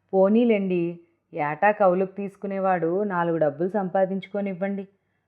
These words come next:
పై సంవత్సరం అడగచ్చు ఎక్కువ డబ్బు" అన్నాను.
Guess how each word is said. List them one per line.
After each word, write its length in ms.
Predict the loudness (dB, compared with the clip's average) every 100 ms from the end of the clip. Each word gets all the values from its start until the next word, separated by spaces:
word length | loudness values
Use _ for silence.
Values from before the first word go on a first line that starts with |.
| _
పై 180 | -2 -2
సంవత్సరం 480 | 0 -4 -4 -2 0
అడగచ్చు 520 | 2 2 4 2 -4 -14
ఎక్కువ 300 | -14 -8 -4
డబ్బు" 340 | -2 -2 -8 -14 _ _ _
అన్నాను. 340 | -14 -12 -12